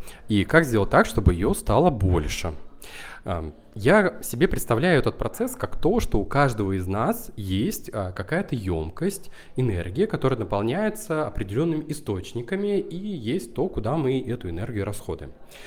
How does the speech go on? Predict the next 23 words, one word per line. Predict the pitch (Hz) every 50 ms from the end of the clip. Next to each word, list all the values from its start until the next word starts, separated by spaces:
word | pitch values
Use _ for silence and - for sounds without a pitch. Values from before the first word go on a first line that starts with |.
| - - -
Сначала | - 208 - 233 202
давайте | 147 113 117 170 220 -
поговорим | - 120 104 101 107 143 165 151
про | - - 117
источники | 113 - - 104 98 90 - 82 - - -
энергии. | 82 80 78 76 - - - - - - - - - - -
Источники | 110 - - 214 - - - - -
энергии — | 117 117 123 156 208 202 151 131 117 107
это | 110 117 - 143
может | 139 131 135 - 110 98
быть, | 95 90 92 120 156 175 170 - - -
а, | 104 92 87 85 85 82 - - - - - -
здоровый, | 101 95 107 131 185 214 151 113
качественный | - - 127 131 - - - - 92 87 87
сон | 85 - - - 110 143 165 135 113
по | - 101
семь-восемь | 95 - - 113 104 101 104 110 107 - 101
часов, | 92 - - - 110 101
который | - - - - 92 92
даёт | - 92 92 101 110 107 -
восстановиться | 98 95 98 101 90 90 90 98 123 - - -
нашему | 101 104 117 120 - - 90 82
телу. | - - - 85 82 85 82 87 127 -